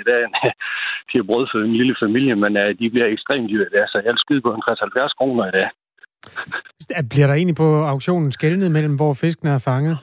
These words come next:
Speaker 2: Eller er det, det, altså, om det er Østersøtorsk eller Nordsøtorsk, er det samme pris?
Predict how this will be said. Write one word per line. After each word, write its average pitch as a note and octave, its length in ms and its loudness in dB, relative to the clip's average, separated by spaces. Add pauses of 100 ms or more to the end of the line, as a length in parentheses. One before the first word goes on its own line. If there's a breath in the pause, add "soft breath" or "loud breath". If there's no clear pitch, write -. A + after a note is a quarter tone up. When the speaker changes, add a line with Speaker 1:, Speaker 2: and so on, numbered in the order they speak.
Speaker 2:
Eller C#3 160 0
er C3+ 80 2
det, C3 160 -2 (240)
det, E3 80 -2
altså, C3 160 -2
om C3+ 280 -2
det C#3 120 2
er C#3+ 80 4
Østersøtorsk C#3 720 -2
eller A#2+ 180 0
Nordsøtorsk, C3+ 760 -2
er C3 80 -4
det C3+ 260 0
samme C#3+ 220 -2
pris? C#3 320 -6